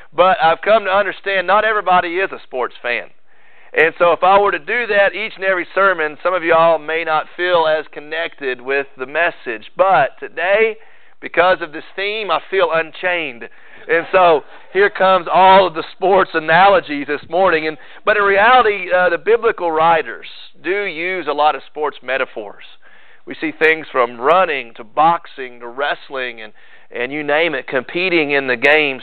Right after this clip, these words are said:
to win the prize. And so this theme for this week, uh, fits right in, uh, with Scripture. Although when you read this text today and you read this theme verse like me, you may be questioning, "I wonder what this has to do with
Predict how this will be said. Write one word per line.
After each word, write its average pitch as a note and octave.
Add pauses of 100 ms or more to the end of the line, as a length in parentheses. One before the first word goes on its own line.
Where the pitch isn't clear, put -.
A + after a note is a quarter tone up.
(100)
to B2+
win D#3
the B2
prize. A#2+
And A2
so C3 (360)
this C#3+ (460)
theme F#3+ (160)
for E3
this D3
week, C#3+ (420)
uh, B2 (140)
fits D#3+
right C#3+
in, B2 (680)
uh, G#2+
with A#2+
Scripture. A2+
Although E3 (240)
when E3
you D#3
read A3+
this F3+ (100)
text F3
today D#3+
and E3
you C3
read E3+
this D3+ (100)
theme F3
verse D#3+
like D3
me, G3+
you E3+
may F3+
be E3 (640)
questioning, D#3+
"I E3
wonder B3+
what G#3+
this F#3+
has F3 (100)
to D#3
do C#3+
with C#3